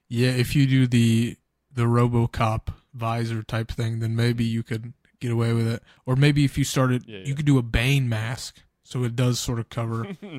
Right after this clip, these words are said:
Speaker 2: Yeah, yeah, yeah.
Speaker 1: cover the head as well.
Speaker 2: Do you have, <laughs> do you have trouble breathing? You're like, "Nah, I have, I'm trying to be Bane."
Speaker 1: No, my aura is too fucking bitch-like. I need,
Speaker 2: My
Speaker 1: I need,
Speaker 2: aura is too,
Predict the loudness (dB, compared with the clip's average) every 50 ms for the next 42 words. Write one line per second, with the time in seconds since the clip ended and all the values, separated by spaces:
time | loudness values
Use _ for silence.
0 | -14 -14 -16 -18 -20 -18 -18 -18 -16 -14 -12 -12 -10 -8 -8 -6 -6 -6 -8 -8
1 | -8 -8 -10 -10 -14 -18 _ -20 -20 -20 -20 -20 -20 -20 -20 -20 _ _ _ _
2 | _ _ -14 -14 -12 -12 -14 -16 _ _ _ _ _ _ _ _ _ _ -8 -4
3 | -2 0 2 2 4 4 6 6 6 4 2 4 4 4 4 4 2 0 -4 -14
4 | -20 -20 _ _ _ _ _ _ _ _ _ _ _ _ _ _ _ _ _ _
5 | -18 -18 -16 -16 -18 -20 _ _ -20 -20 _ _ _ _ _ _ _ _ _ _
6 | _ _ _ -14 -14 -12 -10 -10 -10 -10 -10 -12 -10 -8 -8 -8 -8 -8 -8 -8
7 | -6 -6 -6 -8 -10 -14 -20 _ _ _ -20 -16 -12 -12 -12 -10 -12 -12 -14 -12
8 | -12 -12 -12 -12 -14 -16 -18 -18 -16 -14 -14 -14 -16 -18 -20 -20 -20 -20 -20 -20
9 | _ -20 -18 -16 -14 -14 -14 -14 -18 -18 -18 -20 -20 -20 -14 -12 -12 -12 -12 -16
10 | -20 -20 -20 -20 -20 -18 -18 -14 -8 -4 -2 -2 0 0 -2 -2 0 0 2 2
11 | 4 4 2 2 0 0 -2 -4 -8 -8 -6 -4 -4 -4 -4 -4 -6 -6 -4 -4
12 | -6 -8 -4 -4 -4 -4 -4 -6 -6 -8 -8 -10 -12 -16 -20 -20 -20 _ _ _
13 | _ _ _ -10 -8 -6 -4 -4 -4 -4 -2 -2 -2 -2 -4 -6 -8 -10 -12 -14
14 | -16 -16 -16 -16 -18